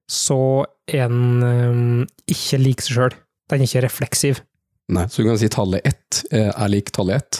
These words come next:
Speaker 2: alltid, i JavaScript.
Speaker 1: Ja.
Speaker 2: Men symbol, mm, eh, parentes en er aldri lik symbol, parentes en.
Speaker 1: Ja. Ehm, men har du en referanse til den samme, så er den lik seg selv. Så, så du kan, ja. Eh,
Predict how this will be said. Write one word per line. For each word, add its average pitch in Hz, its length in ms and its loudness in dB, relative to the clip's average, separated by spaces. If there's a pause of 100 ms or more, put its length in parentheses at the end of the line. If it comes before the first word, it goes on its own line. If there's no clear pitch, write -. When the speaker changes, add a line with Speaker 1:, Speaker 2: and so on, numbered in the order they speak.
Speaker 2:
alltid, 143 380 -2 (160)
i 160 80 2
JavaScript. 143 500 -2 (240)
Speaker 1:
Ja. - 80 -8
Speaker 2:
Men 120 240 2
symbol, 131 800 0
mm, 139 640 -2
eh, 90 640 0
parentes 104 480 -2
en 98 300 0 (100)
er 98 160 -2
aldri 82 340 0
lik 82 240 -2
symbol, 78 460 -2
parentes 82 400 -2
en. 90 80 -2 (240)
Speaker 1:
Ja. 107 140 0 (360)
Ehm, 123 460 0 (560)
men 139 160 2
har 139 160 2
du 123 80 0
en 131 240 2
referanse 147 480 0
til 180 80 0
den 202 80 0
samme, 190 240 2 (300)
så - 100 0
er 143 140 2
den 131 100 0
lik 120 240 -2
seg 120 80 -2
selv. 120 240 -2 (160)
Så, - 160 -6
så 156 160 -2
du 143 80 4
kan, 139 240 -2 (400)
ja. 131 140 -6 (340)
Eh, 123 800 2